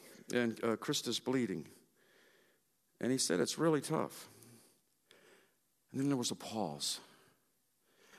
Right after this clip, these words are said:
And he said, "I think we're gonna lose the baby, but Dad," here's what he said. I wrote it down. He said, "Dad,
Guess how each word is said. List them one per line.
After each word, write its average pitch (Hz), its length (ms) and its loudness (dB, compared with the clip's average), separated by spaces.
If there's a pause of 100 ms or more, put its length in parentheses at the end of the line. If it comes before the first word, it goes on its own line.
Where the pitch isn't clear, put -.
And 143 80 0
he 151 60 4
said, 170 180 4
"I 151 60 6
think 196 220 2
we're 226 80 4
gonna 190 180 6
lose 156 220 4
the 120 80 -2
baby, 135 360 4
but - 180 -2
Dad," 165 380 0 (680)
here's 117 240 0
what 117 60 2
he 113 60 4
said. 123 140 4
I 120 60 6
wrote 165 180 8
it 160 80 4
down. 139 200 6
He 107 100 2
said, 104 220 2
"Dad, 127 360 2